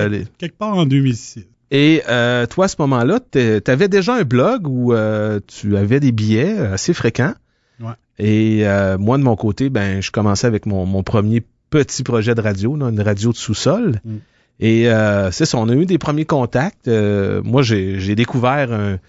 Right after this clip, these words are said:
Speaker 2: Danny Quirion qui, euh, qui avait une plume, euh, assez particulière. Euh,
Speaker 1: Mm.
Speaker 2: puis ce qu'il faut se ramener au-, faut se ramener aussi en deux mille six, où à ce moment-là, on était un peu sur, euh, la vague adéquiste, hein, où, euh, bon, il y avait comme une certaine montée. Bon,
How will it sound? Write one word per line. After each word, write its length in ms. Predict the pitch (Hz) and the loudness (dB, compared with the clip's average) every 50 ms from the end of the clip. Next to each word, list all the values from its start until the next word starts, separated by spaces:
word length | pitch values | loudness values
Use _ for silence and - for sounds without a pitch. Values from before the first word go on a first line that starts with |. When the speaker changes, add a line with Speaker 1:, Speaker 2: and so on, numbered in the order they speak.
| _ _ _ - | _ _ _ -4
Speaker 2:
Danny 280 | 95 131 135 139 160 165 | -2 0 0 0 0 -2
Quirion 480 | - - 143 110 110 120 143 190 208 180 | -2 -2 -2 0 0 0 0 0 0 -2
qui, 420 | - - - 120 113 113 113 107 | -4 -4 -2 0 2 2 2 2
euh, 340 | 101 101 98 95 92 95 101 | 2 0 0 -2 -2 -4 -6
qui 180 | - - - | -6 -2 -2
avait 200 | 113 107 113 147 | 0 2 2 2
une 140 | 160 139 110 | 2 0 0
plume, 360 | - - 131 143 160 170 160 | 0 0 2 2 2 2 2
euh, 200 | 131 107 98 95 92 - _ _ _ _ _ _ _ _ _ - | 2 2 0 0 -2 -6 _ _ _ _ _ _ _ _ _ -14
assez 220 | - - - 233 | -8 -4 -2 0
particulière. 920 | - - 190 - - - - - 247 247 151 226 302 339 302 156 139 - _ _ _ _ _ _ _ _ - | 0 0 -2 -4 -2 0 2 2 4 2 2 0 -4 -6 -10 -12 -12 -16 _ _ _ _ _ _ _ _ -8
Euh, 480 | 104 107 104 104 104 107 104 104 101 101 | -4 -2 0 0 2 2 2 2 0 0
Speaker 1:
Mm. 20 | 101 | -2
Speaker 2:
puis 180 | - - 113 | -4 -4 -4
ce 140 | - - - | -4 -6 -8
qu'il 400 | - - - - 123 117 117 110 | -12 -16 -12 -6 -2 0 0 2
faut 160 | - 180 190 | 2 2 2
se 100 | - 165 | 2 2
ramener 220 | 156 147 147 185 214 | 0 0 0 2 2
au-, 180 | 190 143 139 - - | 2 2 0 0 -4
faut 320 | - - - 113 117 143 | -10 -14 -8 -2 -2 -2
se 100 | - - | 0 0
ramener 240 | - 135 123 135 185 | 0 0 2 2 2
aussi 240 | 202 147 - - 165 | 0 0 -2 -2 -2
en 120 | 160 147 | 0 0
deux 100 | 123 127 | 0 0
mille 180 | 120 113 107 95 | 0 0 0 -2
six, 300 | - - 175 175 - - | -2 -2 -2 -2 -2 -2
où 140 | 120 117 107 | 0 0 0
à 60 | 90 | 0
ce 120 | - - | -2 -2
moment-là, 580 | 120 113 113 107 101 95 104 117 147 170 190 196 170 | -2 0 0 0 0 0 2 2 2 2 2 0 0
on 120 | 127 110 | 0 -2
était 420 | 104 101 - - 143 147 160 170 156 - - - _ _ - | -2 -4 -2 0 2 2 2 2 0 -4 -10 -20 _ _ -4
un 100 | 110 107 | -4 -2
peu 240 | - - 165 175 180 | 0 2 2 4 2
sur, 480 | - - - 139 143 147 147 143 123 120 | 2 0 0 0 2 2 2 2 2 2
euh, 300 | 113 110 107 104 101 95 - _ _ _ _ _ _ - | 2 2 2 2 0 -2 -6 _ _ _ _ _ _ -2
la 120 | 107 110 | 0 0
vague 240 | 107 131 131 139 139 | 2 2 2 2 2
adéquiste, 600 | 131 127 131 127 127 - 139 107 92 - - 120 | 2 2 2 0 0 0 -2 -2 -2 -4 -6 -4
hein, 220 | 127 147 156 147 | -2 0 2 2
où, 280 | 123 113 113 113 120 113 | 2 2 2 2 2 2
euh, 300 | 104 101 98 98 98 95 | 2 0 0 -2 -2 -2
bon, 240 | 101 113 127 131 127 | -2 -2 0 0 0
il 60 | 113 | 0
y 20 | 104 | 0
avait 160 | 95 104 101 | 0 0 0
comme 180 | - 190 202 | 2 2 2
une 60 | 202 151 | 0 0
certaine 420 | - - 151 - - 170 160 156 | -2 -2 -4 -2 0 0 0 2
montée. 500 | 147 135 127 120 110 - - 131 135 131 | 2 2 2 2 2 0 0 0 0 0
Bon, 320 | 110 101 107 110 98 87 | -2 -2 -4 -4 -4 -6